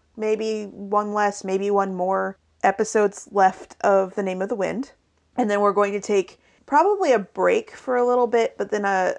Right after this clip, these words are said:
couple of episodes to kind of be a palate cleanser. And I think we decided that we're going to talk about Lovecraft Country, probably at a quicker pace than what we've got now, maybe three or four episodes,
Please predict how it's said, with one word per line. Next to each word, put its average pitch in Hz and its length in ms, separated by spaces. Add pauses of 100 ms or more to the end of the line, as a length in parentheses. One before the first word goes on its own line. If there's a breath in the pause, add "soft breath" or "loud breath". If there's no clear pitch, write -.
(120)
couple 262 260
of 226 120
episodes 202 680 (140)
to 180 440
kind 185 220
of - 40
be 185 120
a 139 80
palate - 360
cleanser. 285 560 (300 soft breath)
And 196 640 (340)
I 196 60
think 233 340
we 226 200
decided 196 800 (260)
that 190 480
we're 196 100
going 196 360
to 196 600 (300)
talk 202 280
about 190 280
Lovecraft 190 540
Country, 240 580 (400)
probably 392 460
at 269 100
a 220 60
quicker 254 320
pace 214 320
than 202 220
what 185 160
we've 185 160
got 180 200
now, 185 160
maybe 180 280
three 175 240
or 175 80
four 180 240
episodes, 175 640